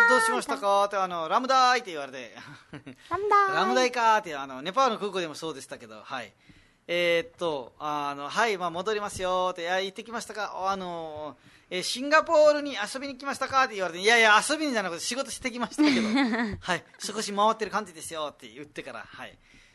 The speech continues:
Speaker 1: そう、あの、シンガポールの空港で、あの、会いましたけど、まあ、ちょこちょこ私のTikTok見てる方もた-、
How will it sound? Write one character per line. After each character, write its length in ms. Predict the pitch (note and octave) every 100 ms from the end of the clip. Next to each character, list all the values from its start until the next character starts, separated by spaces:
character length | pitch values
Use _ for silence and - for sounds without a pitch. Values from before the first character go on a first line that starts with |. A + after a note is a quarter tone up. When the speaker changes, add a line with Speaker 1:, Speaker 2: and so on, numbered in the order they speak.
| -
Speaker 1:
そ 520 | - D#3+ C3+ B2 B2
う、 20 |
あ 60 | B2
の、 320 | A#2+ A2+ G#2
シ 160 | G#2+ D3+
ン 60 |
ガ 100 | D3+
ポ 140 | C3+ C3+
ー 20 |
ル 60 | B2
の 80 |
空 200 | A2+ D#3+
港 180 | D3+ C#3+
で、 240 | B2 G#2 _
あ 80 | -
の、 160 | A2+ G2+
会 120 | D3+
い 20 |
ま 100 | D#3
し 120 | C#3 -
た 120 | C#3
け 80 | B2
ど、 160 | A#2+ - - - -
ま 100 | F3+
あ、 20 |
ち 100 | C#4
ょ 60 |
こ 160 | D4+ A4
ち 80 | G#4
ょ 40 |
こ 140 | G#3+ F#3+
私 280 | F3 F#3+
の 100 | G3
TikTok 540 | F3+ A#3+ A#3 - A#3 G#3
見 120 | F#3+
て 100 | F#3
る 100 | F3
方 200 | E3 D#3
も 80 | C3+
た-、 140 | -